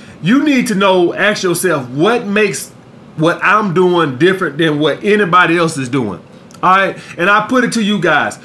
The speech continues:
I want y'all guys to think about the Alpha Male Strategy brand as a whole. Everything I am, what I say, it's everything I am. I want y'all guys to think, do y'all know anybody on,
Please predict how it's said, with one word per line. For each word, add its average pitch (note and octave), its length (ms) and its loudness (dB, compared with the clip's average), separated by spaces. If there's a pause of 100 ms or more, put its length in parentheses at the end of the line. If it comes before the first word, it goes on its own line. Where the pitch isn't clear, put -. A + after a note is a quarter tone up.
(160)
I F#3+ 120 0
want B3 260 0
y'all G#3+ 220 2
guys F#3 280 2
to F3+ 100 -4
think F#3+ 220 -2
about D#3 340 0
the C#3 140 -4
Alpha G3 320 0
Male F3 280 0
Strategy D#3 480 -2
brand D3+ 420 -2
as D3 160 -2
a B2+ 80 -6
whole. C#3+ 480 0
Everything F#3 500 2
I D3+ 220 0
am, F3+ 320 0
what C#3+ 140 0
I B2+ 80 -2
say, F3 420 0 (240)
it's C3+ 140 -6 (120)
everything G3+ 400 0
I F3 180 2
am. B2 260 -2 (760)
I F#3 80 2
want G#3+ 220 2
y'all G3 200 2
guys F3 260 2
to E3+ 80 -6
think, E3+ 340 -4
do D3+ 100 0
y'all G3 300 2
know G3 300 -2
anybody A3+ 500 2
on, F#3 260 -2